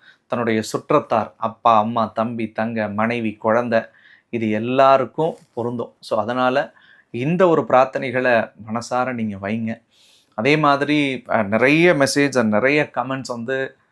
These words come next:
அந்த ரெசல்யூஷன்ஸை பத்திலாம் ரொம்ப, அ, பாசிட்டிவா மெசேஜ் பண்ணியிருந்தீங்க. நிறைய பேர் வலியோடையும் மெசேஜ் பண்ணியிருந்தீங்க. "சார், நான் சாமி கும்பிடுறேன். அ, போன வருஷம் நாலு வருஷமா நான் விரதம் இருந்தேன் சார். முருகன் எனக்கு பலன் கொடுக்காம இருக்காங்க. இன்னும் எ-, என்னோட ப்ரேயர்ஸ்லாம்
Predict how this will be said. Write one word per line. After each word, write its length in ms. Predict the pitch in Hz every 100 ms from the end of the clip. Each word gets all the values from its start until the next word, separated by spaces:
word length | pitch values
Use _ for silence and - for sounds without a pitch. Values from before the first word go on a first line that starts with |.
| _
அந்த 260 | _ 113 110
ரெசல்யூஷன்ஸை 640 | 110 113 135 127 127 120 120
பத்திலாம் 380 | 113 120 123
ரொம்ப, 280 | 123 110 117 _ _
அ, 40 | 113 107 104 -
பாசிட்டிவா 680 | 117 120 117 123 120 117 110
மெசேஜ் 340 | 110 113 -
பண்ணியிருந்தீங்க. 600 | 117 110 110 110 117 127 _ _ _ - _ - -
நிறைய 320 | 131 135 147
பேர் 240 | - 156 143
வலியோடையும் 640 | 127 139 156 151 151 139
மெசேஜ் 200 | 127 135 -
பண்ணியிருந்தீங்க. 640 | 131 123 120 123 120 117 -
"சார், 200 | - 117
நான் 120 | 113
சாமி 340 | 113 113 117 117
கும்பிடுறேன். 520 | 117 113 110 113 110 _ _ _ _ _
அ, 160 | 110 104
போன 300 | 107 113 117
வருஷம் 320 | 117 110 117
நாலு 380 | 107 113 123 123
வருஷமா 280 | 120 127
நான் 160 | 127 120
விரதம் 220 | 110 113
இருந்தேன் 220 | 110 107
சார். 240 | 107 110 110
முருகன் 360 | 110 117 117
எனக்கு 260 | 113 107 95
பலன் 320 | - 107 117
கொடுக்காம 380 | 117 110 117 107
இருக்காங்க. 440 | 110 104 107 110 107
இன்னும் 240 | 104 110
எ-, 180 | 110 107
என்னோட 220 | 110 107 104
ப்ரேயர்ஸ்லாம் 440 | 113 117 113 110